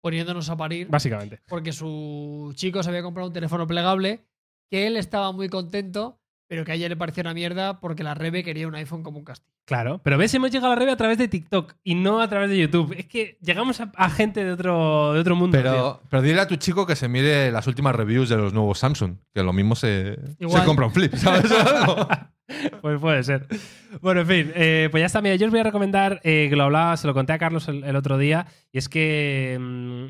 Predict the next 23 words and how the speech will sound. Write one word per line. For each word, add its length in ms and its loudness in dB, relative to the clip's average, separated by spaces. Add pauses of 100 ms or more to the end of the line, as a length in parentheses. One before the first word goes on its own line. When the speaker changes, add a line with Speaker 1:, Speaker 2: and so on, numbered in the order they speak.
(140)
Speaker 2:
eh, 280 -2
yo 100 -2
sigo 300 -2
a, 360 2
a 60 0
Charlie 240 -4
Sinewan, 420 0
que 80 -4
es 100 -6
un 100 -2
youtuber 400 -4
que 200 -8
va 100 -6
dando 200 -6
la 80 -2
Speaker 3:
De 60 0
la 60 0
Speaker 2:
vuelta 100 2
al 80 2
Speaker 3:
moto. 80 -2
Speaker 2:
mundo 240 -4
en 80 -4
moto. 420 -2